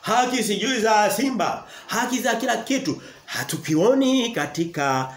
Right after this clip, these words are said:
katika huu uumbaji wa Mungu. Mungu anasema nimeviweka kwa ajili ya matumizi yenu. Na baadaye akasema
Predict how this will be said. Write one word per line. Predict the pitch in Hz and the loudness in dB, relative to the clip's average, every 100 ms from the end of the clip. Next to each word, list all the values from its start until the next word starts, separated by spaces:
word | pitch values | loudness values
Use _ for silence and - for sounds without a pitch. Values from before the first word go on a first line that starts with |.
| - | -14
katika | - 127 - 170 143 | -10 -10 -10 -6 -6
huu | 117 151 127 | -2 0 2
uumbaji | 113 120 113 101 | 0 -2 -2 -4
wa | |
Mungu. | 101 98 - | -6 -8 -8
Mungu | - - | -4 -2
anasema | 165 185 | 0 2
nimeviweka | 131 117 120 135 175 196 117 | 0 -2 -4 -2 -2 -2 -4
kwa | 117 | -4
ajili | 113 147 156 143 - - | -6 -2 -2 -2 -4 -10
ya | - | -4
matumizi | 135 139 139 135 135 156 | -2 0 0 0 0 2
yenu. | 175 143 135 - - - _ _ _ _ _ - - - _ _ _ | 2 2 0 -2 -16 -20 _ _ _ _ _ -20 -20 -20 _ _ _
Na | 110 | -2
baadaye | 131 147 147 | 0 0 -2
akasema | 123 156 151 127 | -2 0 0 -2